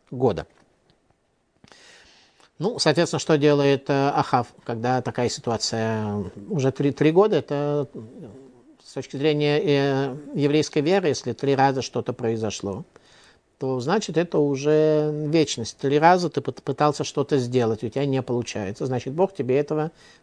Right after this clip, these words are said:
не дает. Если это, э, не является заповедь, которую ты пытаешься исполнить, в рамках соблюдения заповеди нет никакого ограничения. Если ты пытаешься чего-то добиться для себя, что-то сделать, э,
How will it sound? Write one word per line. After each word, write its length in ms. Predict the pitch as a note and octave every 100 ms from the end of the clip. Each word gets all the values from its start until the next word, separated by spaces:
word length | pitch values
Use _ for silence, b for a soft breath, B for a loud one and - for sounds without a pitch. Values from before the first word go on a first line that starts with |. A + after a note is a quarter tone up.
| -
не 260 | D#3 D#3+ D3
дает. 460 | D3+ C#3+ A2 - -
Если 320 | C#3 - D3
это, 300 | D3 D3 -
э, 180 | C#3+ B2+
не 360 | B2+ C#3 C#3 C#3
является 400 | C#3+ C3 B2+ C3
заповедь, 380 | C3 A#2+ G2+
которую 340 | - F2+ G2 F#2+
ты 80 | G2+
пытаешься 440 | F#2 F#2+ F#2 B2+
исполнить, 460 | - F#3 F#3+ F#3 F3+ B B B
в 80 | C#3
рамках 440 | D3 C3+ C#3+ - -
соблюдения 540 | - C#3 C3+ C3 B2+
заповеди 400 | D#3 F#3 D3 B2
нет 200 | C3 C#3
никакого 260 | - C3 A#2+
ограничения. 600 | A#2 A#2 - F2+ D#2 - B B B
Если 220 | D#3 -
ты 80 | C#3
пытаешься 500 | D3 D3 D#3+ D3+ -
чего-то 360 | - C#3 D3 C#3
добиться 560 | C3+ B2+ D3+ - D3
для 340 | B2 B2+ C3 A#2+
себя, 420 | - C3+ D3 F#3+
что-то 280 | - C3+ B2
сделать, 420 | D3+ F#3 F#3 E3
э, 260 | D3 C#3